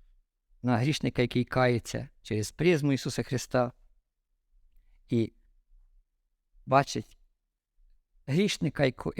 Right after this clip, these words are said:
який омитий кров'ю Ісуса Христа. І для Бога він чистий. Таке диво зробив Христос. І ми кожної першого дня місяця, кожного першого дня місяця згадуємо цю подію,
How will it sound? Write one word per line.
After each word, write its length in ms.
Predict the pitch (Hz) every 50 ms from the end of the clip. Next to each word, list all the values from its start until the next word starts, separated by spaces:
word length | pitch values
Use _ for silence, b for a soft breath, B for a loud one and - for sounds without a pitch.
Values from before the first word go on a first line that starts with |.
| - - - _ _ _ _ _ _ _ _ - -
який 240 | - - 156 139 - -
омитий 540 | 123 123 131 151 190 214 190 - 147 151
кров'ю 440 | - - - 143 139 147 143 135 131
Ісуса 380 | - 120 - - - - - -
Христа. 480 | - - - - - - - 104 101 - _ _ _ _ _ _
І 80 | 127 120
для 160 | 123 120 113
Бога 340 | 113 127 160 185 139 135 131
він 180 | 123 123 135
чистий. 600 | - - - 107 104 - - - - 120 - - _ _ _ _ _ _ _ _ _ _ _ _ _ _ _ _ _ _ _ _ _ - - - -
Таке 260 | - 123 - - 117
диво 340 | 110 123 147 180 170 135 120
зробив 300 | 110 120 120 117 123 110
Христос. 600 | - 135 120 - - - 110 101 - - - - _ - - _ _ _ _ _ _
І 80 | - 123
ми 120 | 131 127
кожної 600 | 120 - - 180 196 175 160 165 156 147 143 131 - _ _ _ _ _ _ _ _ _ _ _ _ - - _ - _ _ _ _ _ _ _ -
першого 420 | - 131 127 - - 123 117 117
дня 320 | 113 117 131 131 120 113 - - _ - -
місяця, 600 | 120 147 180 160 - - - - - 143 - -
кожного 340 | - - 143 123 123 123 120
першого 300 | - 123 - - - 117
дня 140 | 110 123 113
місяця 440 | 110 151 175 - - - - - - - - - - - - -
згадуємо 800 | 123 113 113 101 123 156 175 160 143 139 127 127 123 120 127 b b b b b b b b b _ _ _ -
цю 160 | - 135 120
подію, 580 | - - 117 107 127 160 180 165 151 143 -